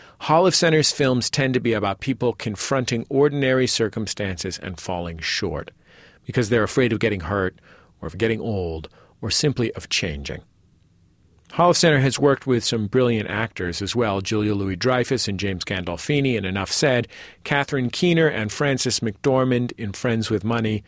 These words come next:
Catherine Keener in, like, all of her movies. Holofcener's latest film was just released on Netflix. It's called The Land of Steady Habits.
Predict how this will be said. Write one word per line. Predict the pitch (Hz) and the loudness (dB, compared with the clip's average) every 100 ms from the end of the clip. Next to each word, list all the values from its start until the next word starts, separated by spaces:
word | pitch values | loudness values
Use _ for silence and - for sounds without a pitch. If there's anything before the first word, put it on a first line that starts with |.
| - - _ | -14 -20 _
Catherine | - 127 117 120 107 | -2 0 2 0 0
Keener | 123 120 117 113 | 0 2 2 0
in, | - 110 98 | -2 -2 -2
like, | 90 82 - - _ - | -2 -4 -10 -18 _ -2
all | 120 120 | 2 4
of | 113 | 4
her | 123 117 | 2 2
movies. | 113 104 110 107 - - _ - - _ _ - | 2 4 4 2 0 -8 _ -20 -20 _ _ -2
Holofcener's | 202 214 - 208 175 - | 2 4 6 6 4 6
latest | 165 170 165 - | 6 6 6 4
film | 151 143 | 2 2
was | 127 | 2
just | - 139 - | 4 2 2
released | 131 123 - | 2 2 2
on | 110 110 113 | -2 -2 0
Netflix. | 139 - 127 117 - | 0 0 0 0 0
It's | 127 - | -4 -4
called | - 120 110 | -2 0 0
The | 113 | -2
Land | 110 135 147 147 143 | 0 0 0 2 0
of | - 110 | -2 -2
Steady | - - 117 110 | 0 0 0 0
Habits. | - 92 80 87 - - | -2 -4 -6 -8 -12 -12